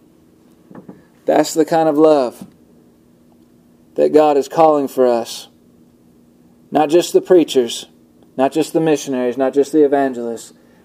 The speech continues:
but he's calling for every one of us here at Northside Baptist Church to have. That kind of love that looks at the drunk and says, "Listen, I know you're in a bad way right now, but God loves you." That kind of love that looks at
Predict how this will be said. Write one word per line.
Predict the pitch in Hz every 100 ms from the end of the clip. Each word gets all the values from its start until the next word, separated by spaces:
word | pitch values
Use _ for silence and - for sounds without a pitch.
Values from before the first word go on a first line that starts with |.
| -
but | 127
he's | 123
calling | 147 139
for | 123 139
every | 139 143
one | 143 135
of | 131
us | 127
here | 143 127
at |
Northside | 131 127 - 131 127
Baptist | 127 127 117 -
Church | 131 123
to | 127
have. | 123 117
That | 131 135
kind | 151 147
of | 147
love | 151 143 127 - - -
that | 127
looks | 135 156 -
at | 143
the | 131
drunk | 127 147 139 131
and | 117
says, | 127 135
"Listen, | 135 - 113 - _ - - - 135 - -
I | 143
know | 143
you're | 143
in | 131
a |
bad | 123 139 135
way | 139 139
right | 127 120
now, | 120
but | 117 113
God | 123 117
loves | 131 120 117
you." | 113 120 _ _ _ _ _ _ _
That | 143 143
kind | 175 165
of | 156
love | 170 170 147
that | 143
looks | 147 165 -
at | 156 147 -